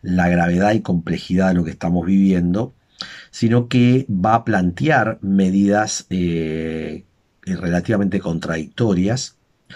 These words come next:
puesto que, eh, se coarta la movilidad, eh, o se restringe la movilidad en determinados niveles,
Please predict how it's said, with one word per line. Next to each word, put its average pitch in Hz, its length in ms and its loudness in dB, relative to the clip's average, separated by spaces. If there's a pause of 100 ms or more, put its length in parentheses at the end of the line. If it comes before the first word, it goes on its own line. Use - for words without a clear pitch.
(320)
puesto 95 400 -2
que, 101 320 0 (360)
eh, 87 1300 0
se 92 300 -6
coarta 117 560 0
la 92 120 2
movilidad, 90 840 0 (420)
eh, 85 840 -4
o 90 120 -10
se 85 140 -10
restringe 113 580 0
la 90 100 0
movilidad 85 800 0
en 85 160 -10
determinados 85 680 -4
niveles, 104 640 0